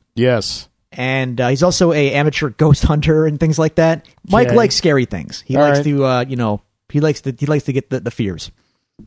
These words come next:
Speaker 2: So we, we have gone to horror movies in the past with him, and we have seen, uh, the, the, the, some of the greatest experiences of my life are going to see The Conjuring and The Conjuring Two with him <laughs> because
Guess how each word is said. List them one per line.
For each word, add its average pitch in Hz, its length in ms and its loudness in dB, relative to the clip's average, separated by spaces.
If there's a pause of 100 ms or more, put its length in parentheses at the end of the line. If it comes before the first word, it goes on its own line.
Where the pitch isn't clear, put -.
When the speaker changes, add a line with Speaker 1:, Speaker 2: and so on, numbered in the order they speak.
(320)
Speaker 2:
So 190 240 2
we, 185 280 4
we 190 140 2
have 165 120 0
gone 165 220 2
to 147 140 2
horror 139 200 2
movies 127 200 -4
in 120 60 -6
the 113 60 -6
past 120 280 -2
with 107 100 -10
him, 113 300 -4
and 101 200 -8
we 120 140 -2
have 117 140 -4
seen, 113 500 -4
uh, 104 400 -4 (500)
the, 117 80 -4
the, 113 320 -6
the, 110 80 -12 (120)
some 165 180 2
of 151 80 4
the 131 140 2
greatest 143 320 0
experiences 139 460 -2
of 117 100 -6
my 127 140 -2
life 120 360 -4
are 113 100 -6 (100)
going 123 240 -4
to 120 60 -10
see 135 100 -4
The - 60 -8
Conjuring 143 440 -2
and 123 80 -4
The 120 80 -6
Conjuring 135 400 -2
Two 143 160 2
with 151 180 2
him 170 140 -2 (400)
<laughs> - 400 -20
because 160 580 0